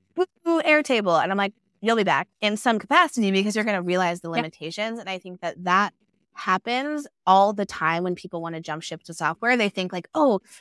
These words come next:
Speaker 1: this one, I need to move everything over." As both Airtable and Notion, Notion experts,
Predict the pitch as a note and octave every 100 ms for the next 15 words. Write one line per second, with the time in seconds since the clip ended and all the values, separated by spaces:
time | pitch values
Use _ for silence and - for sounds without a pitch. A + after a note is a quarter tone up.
0 | _ G3+ B3+ - B3 A3+ A3 A#3 A#3+ B3
1 | G#3+ G3+ G#3+ G3+ F#3+ F#3+ G3 F#3+ - F#3+
2 | A3 C4+ D4+ _ _ _ _ _ _ G3+
3 | A3+ C4 B3 - F#3+ G3 G#3 - G3 G3
4 | F#3 F3 E3+ F3+ - - F#3 F3 F3+ F3
5 | D3+ F3 F3+ D#3+ E3